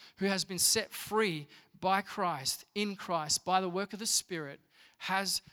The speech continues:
the ability to help others find that,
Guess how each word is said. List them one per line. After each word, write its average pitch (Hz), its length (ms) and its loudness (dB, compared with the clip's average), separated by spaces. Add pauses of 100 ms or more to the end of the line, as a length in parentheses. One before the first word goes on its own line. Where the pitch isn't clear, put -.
(100)
the 190 120 -4
ability 202 800 0 (580)
to 214 140 0
help 226 340 0
others 202 380 0
find 208 420 -2
that, - 220 -10